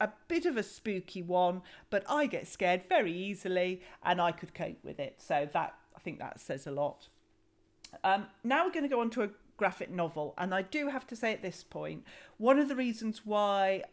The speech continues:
a few weeks ago I thought about stopping the podcast was that I'm,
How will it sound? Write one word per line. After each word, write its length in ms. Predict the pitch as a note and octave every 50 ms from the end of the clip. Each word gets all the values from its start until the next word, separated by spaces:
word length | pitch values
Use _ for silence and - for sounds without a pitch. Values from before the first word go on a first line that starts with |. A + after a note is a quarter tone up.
| -
a 60 | F3+ F3
few 200 | - C#4 D4 B3
weeks 240 | G#3 F#3 - -
ago 320 | - D#3+ - D3 D3+ C#3+ - -
I 80 | E3 E3
thought 360 | D#3+ - - F#3+ F3 E3 -
about 640 | F3+ E3+ E3 D#3+ D#3+ D#3 D#3 - - - - - - - - - - _ -
stopping 320 | - - G3+ F#3+ - F3
the 80 | E3 -
podcast 640 | - D#3 C3+ - - - E3 D3 D3 C#3+ - - - - - - - _ -
was 200 | G#3+ G#3+ G#3+ -
that 540 | - A#3 A3 G#3 - - - - - - - - _ _ _ _ -
I'm, 340 | - A3 A#3 B3 B3 A3